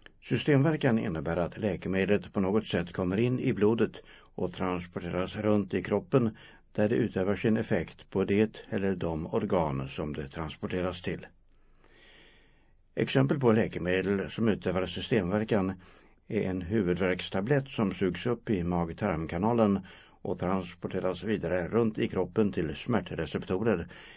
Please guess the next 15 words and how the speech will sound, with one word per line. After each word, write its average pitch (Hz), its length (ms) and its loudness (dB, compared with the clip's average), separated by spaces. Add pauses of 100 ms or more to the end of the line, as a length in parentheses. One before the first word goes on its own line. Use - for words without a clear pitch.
(140)
eller 101 280 2
ett 95 280 0
läkemedel 95 760 0
mot 92 240 -4
kärlkramp 95 640 -2 (400)
som 90 240 0
läggs 87 340 2
under 87 220 -2
tungan 117 440 2
för - 120 -4
att 90 100 -4
sugas 98 440 0
upp 78 220 -2
via 80 200 -2
blodkärlen 101 680 2